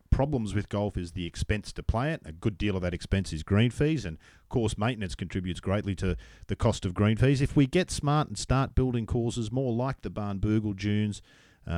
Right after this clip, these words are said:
and Lost Farm down there in Tasmania, those that are cheaper to build and cheaper to maintain, there has to be a direct impact, doesn't there, between how we design and maintain our golf courses and the cost to actually play the game.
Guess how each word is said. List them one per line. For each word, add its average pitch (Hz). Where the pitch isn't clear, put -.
and 90
Lost 107
Farm 113
down 104
there 101
in 95
Tasmania, 98
those 101
that 92
are 90
cheaper 139
to 107
build 113
and 101
cheaper -
to -
maintain, 101
there 113
has 139
to -
be 160
a 160
direct 143
impact, 101
doesn't 80
there, 82
between 85
how 107
we 101
design 98
and 95
maintain 92
our 85
golf 90
courses 90
and 95
the 87
cost -
to 98
actually 90
play 90
the 85
game. 76